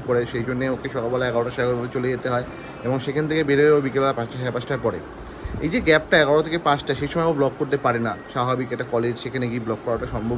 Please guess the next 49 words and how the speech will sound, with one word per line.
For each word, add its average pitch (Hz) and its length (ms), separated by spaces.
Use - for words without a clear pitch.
হয় 123 140
না 131 100
ওর 110 160
পক্ষে। - 280
আহ, 117 220
তাও 180 220
তার 175 200
মধ্যে 165 420
যখনই 147 280
ও 151 80
সুযোগ 147 360
পায়, 143 200
করে, 139 360
আপনাদেরকে 127 520
content 127 320
দেওয়ার 123 220
চেষ্টা 127 260
করে 127 280
এবং, 120 400
আহ, 113 260
তাই 143 160
জন্যে 175 240
মানে 160 400
even, 170 400
আহ, 135 260
সে 156 140
যে 170 60
আমরা 165 240
বুঝতে 170 300
পারছি 170 240
যে 170 160
আমাদের 160 240
ব্লগের 143 420
content 156 420
অতটা 143 300
হয়তো 156 200
better 143 280
হচ্ছে 143 300
না, 151 120
যেহেতু 139 280
এই 147 60
মাঝখানে 139 320
একটা 139 120
gap 127 280
চলে 139 240
আসে। 127 360
তো 113 60
চেষ্টা 131 300
করব 160 360